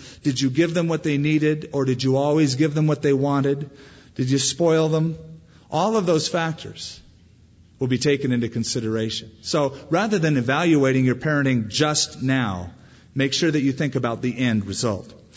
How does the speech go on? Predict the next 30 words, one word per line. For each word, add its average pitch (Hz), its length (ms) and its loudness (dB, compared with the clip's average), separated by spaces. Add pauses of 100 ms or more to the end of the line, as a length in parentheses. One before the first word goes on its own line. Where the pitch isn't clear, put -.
(280)
I 190 140 0
think 196 280 -2
that, 131 300 0
uh, 113 160 0
verse 139 240 0
twenty-eight 131 480 0
is 110 100 -2
very 131 240 2
similar 143 440 2
to 131 180 -2
a 117 40 -2
commandment 143 600 -2
given 143 320 0
in 135 240 0
the 156 80 -2
Ten 202 220 0
Commandments. 107 680 -4 (520)
It's 165 200 -4
the 185 80 -2
fifth 302 260 -2
commandment, 107 500 0
which 123 180 -4
says 143 180 2
what? 110 260 -2 (880)
"Honor 165 680 2
your 156 200 2
father 107 600 0 (400)
and 98 140 -4
your 104 80 -2
mother." 98 320 -4